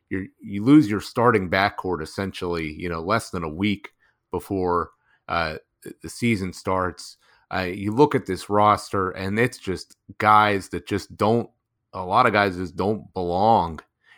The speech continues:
in the A C C right now. This is not, uh, a, a, a quality team,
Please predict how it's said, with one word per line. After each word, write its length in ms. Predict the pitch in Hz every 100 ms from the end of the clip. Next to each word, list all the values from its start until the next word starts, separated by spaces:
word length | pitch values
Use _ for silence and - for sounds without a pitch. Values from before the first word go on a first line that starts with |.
| -
in 80 | 98
the 280 | 92 95 110
A 40 |
C 240 | - 98
C 500 | 101 110 110 87 73 _ _ _ _
right 240 | 92 85
now. 220 | 85 80 82
This 260 | 110 113
is 100 | 95
not, 520 | 90 101 117 95 - _ _ _ _ _
uh, 300 | 85 82 85 - -
a, 140 | 87 - -
a, 160 | 92 101
a 100 | 92
quality 680 | - - 107 113 110 101 87
team, 560 | - 107 123 92 73